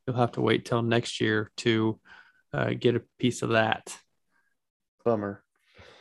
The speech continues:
Speaker 2: Uh, and then the next piece of smack talk is simply Will's utterly stupid draft pick valuation chart, where he claims a first round pick is forty points, a second round pick is thirty, a third is twenty, and a fourth is ten.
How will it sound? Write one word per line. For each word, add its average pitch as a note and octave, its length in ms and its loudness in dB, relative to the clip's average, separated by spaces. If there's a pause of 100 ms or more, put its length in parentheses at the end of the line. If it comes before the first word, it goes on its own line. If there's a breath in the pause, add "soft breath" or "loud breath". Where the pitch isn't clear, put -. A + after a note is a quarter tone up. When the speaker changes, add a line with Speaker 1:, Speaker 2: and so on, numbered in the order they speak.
(420 soft breath)
Speaker 2:
Uh, C3+ 260 4
and D3+ 140 4
then D3 60 4
the D3 60 2
next E3 260 2
piece E3 220 0
of C#3+ 60 -6
smack C#3 320 2
talk C3 400 0
is B2 320 2
simply C#3+ 720 2
Will's C#3 640 6 (380)
utterly C3+ 680 4
stupid C3 800 2 (100)
draft A2+ 360 6
pick - 240 0
valuation A#2+ 720 2
chart, B2 420 2 (800 soft breath)
where B2+ 120 4
he B2+ 180 0
claims B2+ 680 0
a A#2 160 0
first C3+ 320 2
round A#2 240 0
pick C3+ 200 4
is A#2 140 0
forty C#3 460 2
points, B2 480 2
a - 40 -4
second B2 360 2
round A#2 180 0
pick B2 220 0
is - 160 -4
thirty, B2 420 4
a - 80 -4
third B2 320 4
is A2+ 240 -4
twenty, A#2 400 0
and G#2 140 -2
a - 40 -10
fourth B2 380 2
is - 160 -6
ten. A#2 380 0